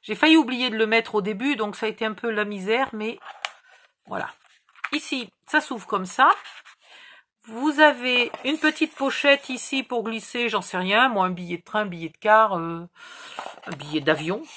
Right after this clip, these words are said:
pourquoi pas, hein, ce que vous voulez. Vous avez des petits livrets. Moi, j'ai mis des pages blanches pour écrire et des pages craft pour coller des petites photos.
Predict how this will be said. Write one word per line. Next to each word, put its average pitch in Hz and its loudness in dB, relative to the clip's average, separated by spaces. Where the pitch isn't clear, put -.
pourquoi - -2
pas, 220 2
hein, 208 -8
ce - -20
que - -16
vous 175 -12
voulez. 180 -8
Vous 254 -4
avez 269 2
des 254 -6
petits - -8
livrets. 247 -4
Moi, 277 6
j'ai 339 0
mis 294 -2
des 269 -2
pages 254 4
blanches 285 4
pour 254 -6
écrire 277 -2
et 302 2
des 214 -8
pages - 2
craft 311 6
pour - -10
coller 262 -4
des 240 -6
petites - -14
photos. 233 -4